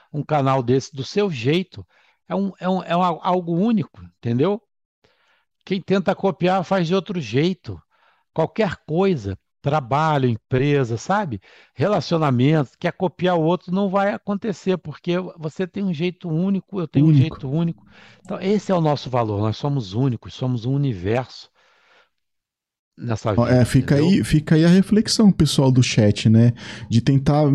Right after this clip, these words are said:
Speaker 2: ver o que que você faz que, que é um valor que talvez você não esteja reconhecendo. Sei lá, um, forma de desenhar, de escrever,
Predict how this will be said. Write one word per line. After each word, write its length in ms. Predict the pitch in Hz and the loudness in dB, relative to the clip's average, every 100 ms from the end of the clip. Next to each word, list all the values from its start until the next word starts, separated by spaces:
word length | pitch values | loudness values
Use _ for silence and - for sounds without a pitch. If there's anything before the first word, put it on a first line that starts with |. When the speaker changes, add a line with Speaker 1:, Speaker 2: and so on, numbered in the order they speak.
| - | 4
Speaker 2:
ver 260 | 110 135 165 | 4 6 4
o 80 | |
que 140 | 151 226 | 4 2
que 100 | 262 | 4
você 280 | 240 - 214 | 4 4 0
faz 720 | - 170 202 214 156 123 - - - - _ _ _ _ _ _ | 0 2 2 4 4 2 -4 -14 -20 -20 _ _ _ _ _ _
que, 220 | - 170 - 131 | 2 2 2 0
que 320 | - 165 160 | 4 4 4
é 180 | 139 170 | 4 4
um 140 | 196 | 6
valor 400 | 170 170 151 165 | 6 4 4 4
que 140 | 175 - | 2 2
talvez 300 | 170 170 170 | 2 4 4
você 200 | 165 165 | 2 4
não 220 | 170 165 | 4 4
esteja 360 | 156 - 160 156 | 4 2 4 6
reconhecendo. 560 | 151 151 156 151 139 | 6 4 2 4 2
Sei 200 | 135 - | 0 -4
lá, 300 | 320 185 196 | -2 0 2
um, 320 | 170 139 104 98 - - | 2 2 2 -2 -6 -12
forma 320 | - 165 165 | 0 2 4
de 80 | 147 | 4
desenhar, 680 | 131 131 123 117 139 143 117 | 4 4 6 6 4 4 2
de 80 | 104 | 2
escrever, 880 | - 123 113 95 135 151 131 107 | 2 4 4 4 4 6 6 4